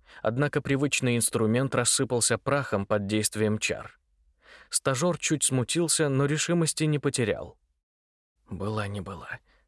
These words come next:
прошептал он и, подойдя к чаше, зачерпнул из неё воду. Поймав в ней отражение комнаты, он подбросил воду в воздух, закрепив её силой.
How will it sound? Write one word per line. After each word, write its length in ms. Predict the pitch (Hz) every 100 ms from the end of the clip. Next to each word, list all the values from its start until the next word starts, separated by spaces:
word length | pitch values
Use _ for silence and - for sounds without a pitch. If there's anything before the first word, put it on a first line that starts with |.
| _ _ _ -
прошептал 580 | 110 - 110 117 101 113
он 180 | 139 - _ -
и, 80 |
подойдя 420 | 117 135 139 139 135
к 80 | -
чаше, 360 | 165 160 156
зачерпнул 640 | 131 131 131 113 113 123 123
из 120 | 113
неё 280 | 117 110 110
воду. 440 | 104 - - - _ _ _ _ _ - - -
Поймав 400 | 107 117 123 120
в 80 |
ней 200 | 120 123
отражение 640 | 113 - 117 117 113 107 101
комнаты, 640 | - 151 123 87 - - - _ _ _ -
он 160 | 123
подбросил 640 | 131 123 120 151 - 135
воду 320 | 117 135 131 127
в 60 |
воздух, 580 | 117 139 135 98 85 -
закрепив 560 | 107 120 113 113 117 113
её 180 | 110
силой. 520 | 117 - 78 50 -